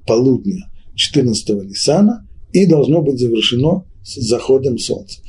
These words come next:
Почему Всевышний выбрал именно это время?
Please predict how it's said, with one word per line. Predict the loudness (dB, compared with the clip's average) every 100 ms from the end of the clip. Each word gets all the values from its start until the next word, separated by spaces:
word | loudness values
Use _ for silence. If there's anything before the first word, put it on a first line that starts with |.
| -20 -4
Почему | 0 2 4 4 2 -4
Всевышний | -2 0 2 0 0
выбрал | 0 0 0
именно | 0 -2 -2 -6 -10 -20 -14 -2
это | -2 -2 -8 -10 -20 -12
время? | -4 -2 -2 -6